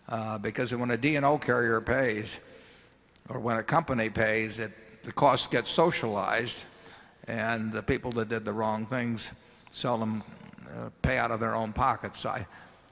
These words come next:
uh, Charlie, what, tell me, what, what, how do, how do we improve the tort system?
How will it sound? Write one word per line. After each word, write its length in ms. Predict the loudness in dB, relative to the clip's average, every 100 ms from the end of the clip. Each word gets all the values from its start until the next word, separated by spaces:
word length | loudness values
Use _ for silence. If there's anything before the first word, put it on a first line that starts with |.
| -18 -8
uh, 640 | -6 -4 -4 -4 -6 -8 -10 -18 -20 -20 -20 _ _ -8
Charlie, 300 | 2 2 4
what, 160 | 0 0
tell 160 | 0
me, 100 | 0
what, 320 | 0 -2 -6 -4
what, 160 | -4 -4 -4
how 180 | 2 4
do, 100 | 4
how 160 | 2 2
do 100 | 4
we 140 | 2
improve 300 | 2 0 0
the 80 | 0
tort 260 | 2 2
system? 420 | 0 -6 -6 -8